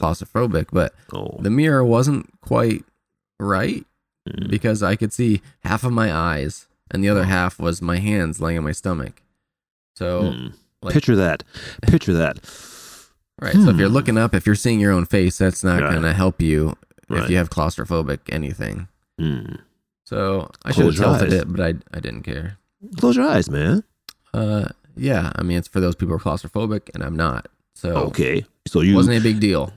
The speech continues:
Speaker 2: Okay.
Speaker 1: Hmm.
Speaker 2: So seeing it, seeing your face was like, "Okay,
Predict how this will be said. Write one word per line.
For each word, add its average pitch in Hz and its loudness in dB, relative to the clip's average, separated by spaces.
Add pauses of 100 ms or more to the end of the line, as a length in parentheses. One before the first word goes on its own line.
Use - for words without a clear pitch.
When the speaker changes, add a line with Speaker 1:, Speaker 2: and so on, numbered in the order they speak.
(400)
Speaker 2:
Okay. 247 2 (160)
Speaker 1:
Hmm. 120 -6 (220)
Speaker 2:
So 127 4
seeing 147 4
it, - 0 (200)
seeing 143 2
your 131 4
face 135 4
was 98 2
like, 104 2 (300)
"Okay, 131 0